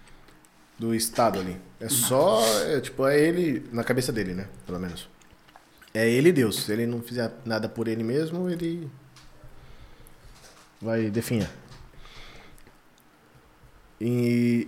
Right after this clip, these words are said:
Speaker 1: aí ele tava contando também que na escola, no período escolar, na alfabetização, eles, como eu disse, né, tem, eles têm a língua dele crioula,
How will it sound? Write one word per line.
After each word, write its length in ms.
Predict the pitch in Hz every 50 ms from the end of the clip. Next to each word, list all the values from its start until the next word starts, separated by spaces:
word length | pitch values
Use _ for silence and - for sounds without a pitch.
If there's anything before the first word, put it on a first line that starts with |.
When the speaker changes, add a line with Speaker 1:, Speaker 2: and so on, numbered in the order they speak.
| - - -
Speaker 1:
aí 220 | 117 117 123 135
ele 140 | 139 147 147
tava 220 | 147 143 143 147
contando 380 | 147 151 143 139 139 135 135 135
também 260 | 135 131 127 131 135
que 120 | 131 147
na 140 | 127 131 139
escola, 560 | 139 131 - - 123 143 165 147 - - - - - - - - -
no 80 | 113 101
período 240 | - 113 117 113
escolar, 380 | 113 - - 117 113 110 120 143
na 60 | 139
alfabetização, 800 | 120 110 - 117 117 113 - 117 113 113 113 - - 147 180 - - - - - - - _ - - - - - - - -
eles, 500 | 113 110 113 120 120 - - - - - -
como 180 | - 110 110
eu 40 | 113
disse, 220 | 113 120 117 - 113
né, 120 | 117 127
tem, 160 | - 101 95
eles 160 | 95 92 90
têm 140 | - - 101
a 20 | 101
língua 180 | 104 101 104
dele 160 | 101 98 104
crioula, 420 | 110 - 120 131 131 127 143 170